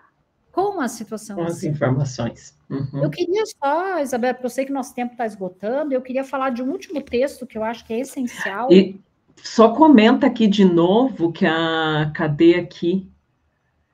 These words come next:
Speaker 2: Qual a Camila pedindo, qual o nome do texto que ela cita da Adélia Lerner?
Speaker 1: É esse aqui, ó, já vou te mostrar, vou abrir aqui. Ele chama O Sistema de Numeração Decimal, um Problema Didático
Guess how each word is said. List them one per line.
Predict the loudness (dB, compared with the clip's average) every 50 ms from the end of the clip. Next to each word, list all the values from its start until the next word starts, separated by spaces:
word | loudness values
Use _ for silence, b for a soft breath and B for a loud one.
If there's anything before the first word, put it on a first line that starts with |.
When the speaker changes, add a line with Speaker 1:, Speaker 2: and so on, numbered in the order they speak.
| _ _ _
Speaker 2:
Qual | _ 4 6 6 6 6 4 2
a | 2 0 0
Camila | 0 2 2 2 2 2 2 2 2 2
pedindo, | 0 -2 0 2 2 2 2
qual | 2 4 4 4 4
o | 2
nome | 2 2 2 2 2 2
do | 0 0 -2
texto | 0 2 4 4 4 2 0 -4 -6
que | -4 -2
ela | -2 -2 -2
cita | -4 -6 -6 -6 -6 -4 -2 -2 0
da | 0 0 0
Adélia | 0 2 2 2 2 2 2 2
Lerner? | 2 2 2 2 2 0 0 -2 -4 -6 -6 -6 -6 -8 -12 -18 _ _ -10 -4
Speaker 1:
É | -2 0 0
esse | 0 -2 -6
aqui, | -8 -8 -6 -6 -6
ó, | -6 -6
já | -8 -10 -10
vou | -10 -12
te | -12 -12 -12
mostrar, | -10 -10 -10 -12 -14 _ -20 -14
vou | -10 -8 -6 -4 -4
abrir | -4 -6 -6 -6 -4 -4 0 0 0
aqui. | 0 -2 -6 -14 -14 -12 -10 -6 -6 -4 -6 -6 -8 _ b b b b b b
Ele | 0 2 2 2
chama | 0 -2 0 0 0 0 0
O | -2
Sistema | -4 -6 -8 -8 -4 -4 -2 -2 -2 -4
de | -6 -6 -4
Numeração | -4 -4 -2 -2 -2 -2 -4 -4 -6 -6 -4 -4
Decimal, | -4 -6 -6 -8 -12 -14 -12 -10 -10 -8 -6 -4 -2 -2 -2 -2 -2
um | -2 -2 -2
Problema | -2 -4 -4 -2 -2 -2 -2 -4
Didático | -6 -6 -8 -6 -6 -6 -6 -8 -12 -16 -20 -20 _ -20 -20 -20